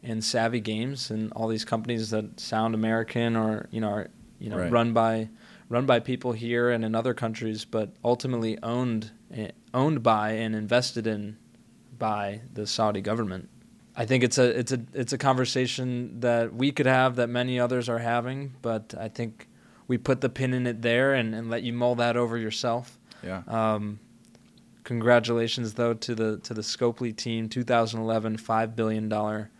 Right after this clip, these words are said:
Speaker 1: exit. That's, that's what those investors are looking for
Speaker 2: That's what
Speaker 1: and,
Speaker 2: dreams
Speaker 1: and the
Speaker 2: are made of.
Speaker 1: founders. So pretty
Speaker 2: Yeah.
Speaker 1: cool.
Speaker 2: Yeah,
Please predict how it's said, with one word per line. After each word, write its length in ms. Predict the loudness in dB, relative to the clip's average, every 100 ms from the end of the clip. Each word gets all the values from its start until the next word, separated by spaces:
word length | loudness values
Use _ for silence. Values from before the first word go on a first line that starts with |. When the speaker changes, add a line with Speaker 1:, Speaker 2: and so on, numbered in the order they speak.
| -20 -18 -4
Speaker 1:
exit. 540 | -4 2 2 2 -2
That's, 440 | -4 -2 -4 -8
that's 340 | -4 -4 -2 0
what 240 | 0 2
those 320 | 2 2 2
investors 460 | 0 0 0 -2 -2
are 80 | 0
looking 300 | -2 -4 -8
for 260 | -4 -4
Speaker 2:
That's 120 | -4 -4
what 60 |
Speaker 1:
and, 60 | -2
Speaker 2:
dreams 240 | 0 0 0
Speaker 1:
and 100 | 2
the 40 |
Speaker 2:
are 20 |
made 100 | 4
of. 60 | 4
Speaker 1:
founders. 200 | 2 -2
So 360 | -4 -2 -2 -8 _ -2
pretty 200 | 0 2
Speaker 2:
Yeah. 40 |
Speaker 1:
cool. 260 | 2 0 -2 _ _ _ _ _ 2
Speaker 2:
Yeah, 220 | 2